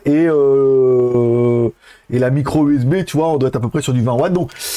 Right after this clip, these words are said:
l'intérêt, c'est que les câbles sont plus costauds que ce que le, tes appareils vont demander, euh, au device, et ça fait un produit qui est plutôt sympa, trois euros quatre-vingt-huit.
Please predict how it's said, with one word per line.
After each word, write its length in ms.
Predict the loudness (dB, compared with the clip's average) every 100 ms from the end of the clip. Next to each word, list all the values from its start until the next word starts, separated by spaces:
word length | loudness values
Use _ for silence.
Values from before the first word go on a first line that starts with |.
| -8 -4
l'intérêt, 460 | -4 -2 -2 -2
c'est 120 | -2 -4
que 80 |
les 60 | -2
câbles 220 | -2 -4
sont 220 | -4 -4
plus 320 | -2 0 0 0
costauds 480 | -2 -4 -2 -2
que 100 | -2
ce 80 | -4
que 100 | -2
le, 1080 | 0 2 2 0 0 0 -2 0 0 -2 -4 -4
tes 180 | -4 -2
appareils 360 | -4 -2 -2
vont 160 | 0 0
demander, 600 | 0 0 -2 0 0 -2 -10 -20 -20 -8
euh, 200 | -4 -2 -2
au 160 | 0
device, 500 | 0 0 0 -2 -6 -18 -20 -8
et 80 | -6
ça 120 | -4
fait 120 | -4 -2
un 120 | -2
produit 280 | -2 -2 -2
qui 80 |
est 20 | -4
plutôt 160 | -4
sympa, 380 | -4 -4 -4 -6
trois 300 | -6 -2 -2
euros 240 | 0 -2 -2
quatre-vingt-huit. 680 | -4 -2 -2 0 -2 -6